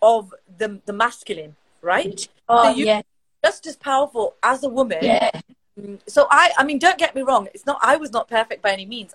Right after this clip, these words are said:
Speaker 1: I had to learn certain things to relearn certain things, right? So I had to drop some of the, the <laughs> masculine traits and relearn the feminine traits,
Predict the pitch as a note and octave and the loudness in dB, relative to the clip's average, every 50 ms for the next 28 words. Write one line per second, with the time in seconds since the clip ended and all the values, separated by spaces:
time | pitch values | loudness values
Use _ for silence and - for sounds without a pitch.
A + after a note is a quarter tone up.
0 | - F3 G3+ C4 D#4 D4 - - - - G#3 G#3 F#3+ F#3 F3+ F3 F3 - - G#3 | -2 0 0 0 0 -2 -4 -4 -6 -8 -6 -4 -2 -2 -2 -4 -6 -8 -8 -8
1 | F3 - F#3+ - F#3+ F3 F3 E3+ - - _ _ _ _ - - B3 G3+ F#3 G3+ | -8 -8 -10 -14 -16 -16 -16 -18 -20 -20 _ _ _ _ -6 -6 -6 -6 -6 -4
2 | G3 B3 C#4 D4 D4 C4 G3+ F3 E3 E3 D#3+ - - F3+ - F3 E3+ - F3 D#3 | 0 0 2 2 2 2 0 0 -2 -8 -8 -6 -6 -6 -6 -6 -10 -14 -14 -14
3 | D#3 D#3+ - - _ _ _ - E3+ F3+ G3 B3+ - _ _ _ _ _ _ - | -16 -20 -20 -20 _ _ _ -2 0 2 2 2 0 _ _ _ _ _ _ -8
4 | - - - G#3+ A#3+ C#4 D4 C#4+ - B3 G3 - A3+ B3 D4 - - - - B3+ | -6 -4 -2 -2 -2 -2 -4 -4 -6 -12 -6 0 2 2 2 0 -2 -8 -8 -6
5 | A#3 A3 G#3 - G#3 G3+ F#3+ - - - G3 F#3+ F#3+ G#3 - - - - G#3 F#3+ | -6 -6 -6 -4 -4 -4 -4 -4 -4 -6 -6 -4 -4 -6 -6 -6 -6 -8 -8 -8
6 | F3+ F3+ - A3 F#3 E3 - - F#3+ F#3 F3 F#3+ G#3+ A3 G#3+ G#3 F#3+ F3+ F3 F3+ | -8 -4 0 0 0 0 -2 -10 -12 -10 -8 -6 -6 -2 0 0 0 0 -2 -2
7 | - G#3 G3+ G#3+ G#3+ G3+ F#3 F3 - - F#3 F3+ E3+ E3+ E3+ - - | -2 -2 -2 -2 -4 -10 -12 -14 -12 -8 -6 -6 -6 -6 -8 -14 -20